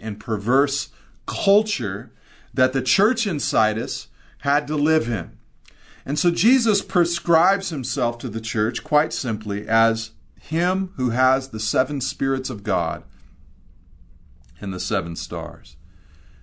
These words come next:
In other words, as I've told you before, as Jesus describes himself, he is actually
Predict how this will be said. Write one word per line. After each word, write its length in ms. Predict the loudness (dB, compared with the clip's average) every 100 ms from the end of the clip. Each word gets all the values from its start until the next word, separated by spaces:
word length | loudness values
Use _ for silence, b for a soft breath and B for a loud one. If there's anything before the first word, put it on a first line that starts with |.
| b
In 140 | 0
other 180 | 2 4
words, 380 | 4 4 2 0
as 100 | 0
I've 200 | 0 0
told 260 | 0 0 2
you 100 | 0
before, 400 | -2 -2 0 2
as 120 | 2
Jesus 460 | 4 4 2 -4
describes 800 | -2 -2 -2 0 2 4 4 0 -8
himself, 560 | -8 -6 -2 -2 0
he 100 | 0
is 180 | 0 4
actually 800 | 4 2 -2 -6 -2 0 -2